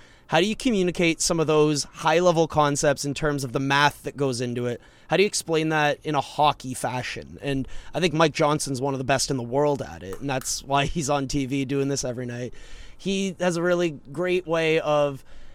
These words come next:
not necessarily using numbers or using graphs, but taking those concepts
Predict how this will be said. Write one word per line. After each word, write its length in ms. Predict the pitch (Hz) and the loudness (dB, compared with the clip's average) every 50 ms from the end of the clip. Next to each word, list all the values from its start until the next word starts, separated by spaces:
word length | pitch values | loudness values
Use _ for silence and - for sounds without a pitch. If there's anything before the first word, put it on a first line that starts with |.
| - - - - - | -18 -20 -20 -10 -2
not 200 | 175 202 220 220 | 2 2 4 4
necessarily 520 | - 262 254 - - - 254 240 226 208 | 2 0 2 2 4 6 6 6 6 6
using 260 | 185 185 180 180 175 156 | 4 2 2 2 2 4
numbers 400 | 151 156 160 160 165 160 151 147 | 4 4 4 4 2 2 2 2
or 40 | |
using 280 | 147 147 147 151 160 139 | 0 0 0 0 -2 -2
graphs, 480 | 117 131 127 127 139 156 180 - - - | 0 0 0 2 2 2 2 0 -2 -2
but 240 | - 170 147 - | 0 0 0 4
taking 460 | - - - 180 185 - - 214 233 220 | 8 8 8 8 6 2 0 -2 -2 0
those 180 | 208 202 175 | 0 0 0
concepts 840 | - - 160 139 135 135 - - 156 165 190 214 - - - - | 0 -2 -2 0 0 0 0 2 4 4 4 2 0 -4 -6 -8